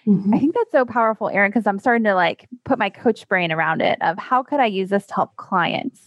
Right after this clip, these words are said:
Speaker 1: Mm-hmm.
Speaker 2: right? Of how
Speaker 1: Yes.
Speaker 2: they can take these kind of generalized goal setting techniques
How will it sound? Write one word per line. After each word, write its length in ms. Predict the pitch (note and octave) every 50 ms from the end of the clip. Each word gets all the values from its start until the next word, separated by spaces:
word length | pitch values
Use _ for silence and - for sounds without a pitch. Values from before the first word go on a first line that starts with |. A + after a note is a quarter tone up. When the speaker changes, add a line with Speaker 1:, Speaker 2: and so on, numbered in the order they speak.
| _ _ -
Speaker 1:
Mm-hmm. 40 | E3
Speaker 2:
right? 320 | - E3 D3+ D#3 E3 E3 - - _ _ _ _ _ _ _ _ -
Of 80 | G#3+
how 240 | F#3 D#3+ - - A3
Speaker 1:
Yes. 80 | A3 G#3+
Speaker 2:
they 80 | A#3 A3+
can 160 | - A#3+ A3+
take 220 | - A3+ G#3 F#3+
these 200 | G3 G3+ G3 F3+
kind 200 | - - A3 G3
of 80 | F3+ F3+
generalized 880 | F3 F#3+ G#3 G3+ G#3+ A3 G#3+ G#3+ G#3 G3+ F#3+ F#3 F3+ F#3 F3+ F3+ F3+ -
goal 300 | - G#3 G3 G3 G3 G#3
setting 500 | - _ - E3 E3+ E3 D#3 D3 E3+ F#3+
techniques 1000 | - - - F3+ - - - - C3 - - - _ - - - - - - -